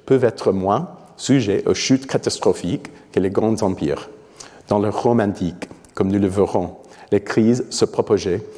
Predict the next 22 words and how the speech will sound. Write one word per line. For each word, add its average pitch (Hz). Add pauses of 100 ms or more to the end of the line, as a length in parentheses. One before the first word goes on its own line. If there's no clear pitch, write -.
(140)
par 98
le 98
biais 104
des 101
réseaux 90 (640)
et 107 (140)
les 101
problèmes 107
d'une 120
région 98 (180)
ou 98
d'une 110
partie 95
du 90
système 87 (240)
s'étendaient 113
facilement 95
à 92
d'autres. 95 (580)
Cependant, 113
la 95
modularité 107